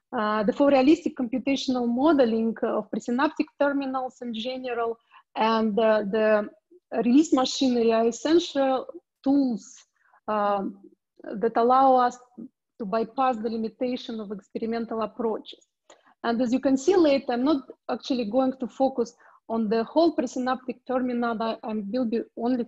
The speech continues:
focusing on the, uh, fusion machinery.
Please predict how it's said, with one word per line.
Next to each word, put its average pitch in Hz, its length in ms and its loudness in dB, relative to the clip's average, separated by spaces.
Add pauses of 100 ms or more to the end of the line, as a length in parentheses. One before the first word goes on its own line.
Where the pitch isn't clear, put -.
focusing 220 600 -6
on 214 180 -8
the, 214 140 -10 (340)
uh, 214 100 -2
fusion 247 460 2
machinery. 202 520 -8